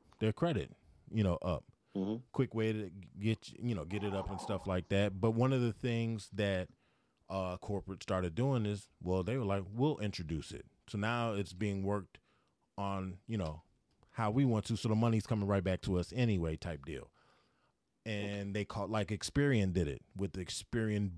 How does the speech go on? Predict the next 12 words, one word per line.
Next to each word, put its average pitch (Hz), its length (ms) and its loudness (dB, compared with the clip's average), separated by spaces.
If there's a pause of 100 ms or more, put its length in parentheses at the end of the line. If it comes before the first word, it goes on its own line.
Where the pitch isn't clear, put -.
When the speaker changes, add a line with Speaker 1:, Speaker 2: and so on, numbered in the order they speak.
(100)
Speaker 1:
Boost. - 580 0 (960)
Speaker 2:
Oh, 104 1000 4
Speaker 1:
That's 131 220 2
the, 76 100 -4
all, 131 300 6
Speaker 2:
yeah. 87 180 0
Speaker 1:
that's 135 160 0
all 143 220 4
that 123 160 0
they're 110 120 2
doing, 95 360 0 (260)
right? 104 320 -2